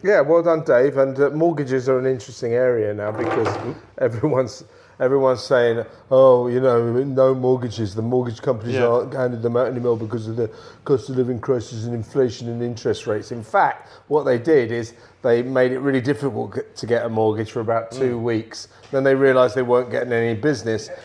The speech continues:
Speaker 1: Guess what? You can get cheap mortgages
Speaker 2: Yeah.
Speaker 1: again now. Bunch
Speaker 2: Exactly.
Speaker 1: of cunts.
Speaker 2: Right. So the web address for this, uh, company is suitable choices dot co dot U K.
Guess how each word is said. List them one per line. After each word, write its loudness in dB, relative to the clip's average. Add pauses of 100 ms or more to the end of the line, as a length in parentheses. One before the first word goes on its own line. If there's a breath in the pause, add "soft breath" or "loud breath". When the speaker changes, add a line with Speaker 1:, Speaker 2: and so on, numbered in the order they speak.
Speaker 1:
Guess 4
what? 2
You -10
can -10
get -2
cheap 0
mortgages 2
Speaker 2:
Yeah. 4
Speaker 1:
again -2
now. -2 (220 loud breath)
Bunch 0
Speaker 2:
Exactly. 0
Speaker 1:
of -20
cunts. -6
Speaker 2:
Right. 0 (160)
So 0 (380 loud breath)
the -6
web 2
address -2
for -2
this, -2
uh, 0
company -4
is -6
suitable -2
choices -4
dot -2
co 0
dot -2
U -8
K. -4